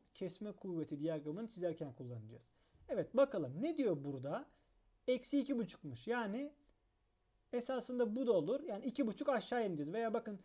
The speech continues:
soruya bakın, iki buçuk ton. Ne diyor bize yük? Aşağıya in. Biz de ne yapmışız? İki buçuk aşağıya inmişiz.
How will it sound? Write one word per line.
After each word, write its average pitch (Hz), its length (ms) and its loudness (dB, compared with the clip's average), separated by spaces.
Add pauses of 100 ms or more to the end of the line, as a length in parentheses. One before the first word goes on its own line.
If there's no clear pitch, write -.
(100)
soruya 247 420 2
bakın, 269 260 2
iki 254 260 -2
buçuk - 240 -10
ton. 202 200 -4
Ne 277 160 2
diyor 196 200 2
bize 156 160 0
yük? 269 300 0
Aşağıya 202 480 -2
in. 165 120 -8
Biz 220 180 -4
de 208 160 -4
ne 233 40 -2
yapmışız? 196 440 -4
İki 208 220 -6
buçuk 170 200 -6
aşağıya 175 420 -2
inmişiz. 180 460 -6